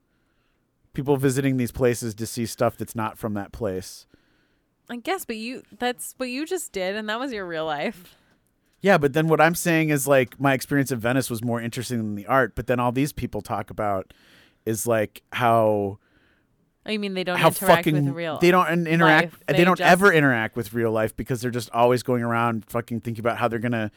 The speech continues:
Speaker 1: further entrench the work of Rick Rit Taravanese or any other artist aestheticizing the critique of labor
Speaker 2: Right.
Speaker 1: in a, in an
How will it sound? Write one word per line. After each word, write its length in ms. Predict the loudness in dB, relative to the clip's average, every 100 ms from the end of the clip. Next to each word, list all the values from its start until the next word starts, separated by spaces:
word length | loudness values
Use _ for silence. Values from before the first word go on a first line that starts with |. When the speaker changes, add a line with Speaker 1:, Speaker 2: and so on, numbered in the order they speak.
| _ _ _ _
Speaker 1:
further 360 | 2 4 4
entrench 720 | 2 -2 -2 -2 -2 -6 -12 -14 _
the 100 | -6
work 320 | -2 -2 -2 -2
of 560 | -2 -2 -8 -16 -20 _ _ _ _ _ _ _ _
Rick 240 | -4 -2 -2
Rit 140 | -4
Taravanese 500 | -2 -2 0 -2 -2
or 80 | -2 -2
any 180 | -4
other 320 | -2 -2 0 0
artist 380 | 0 -2 -4 -8
aestheticizing 1300 | -8 -2 -2 -2 -2 -2 -2 -4 -6 -6 -6 -8
the 80 | -12
critique 420 | -12 -10 -8 -6
of 140 | -6 -6
labor 500 | -4 -4 -6 -8 -12 _ _ _ -18
Speaker 2:
Right. 380 | -12 -10 -10 -12 -8
Speaker 1:
in 120 | -4
a, 200 | -2 -4 -4
in 140 | -4
an 160 | -6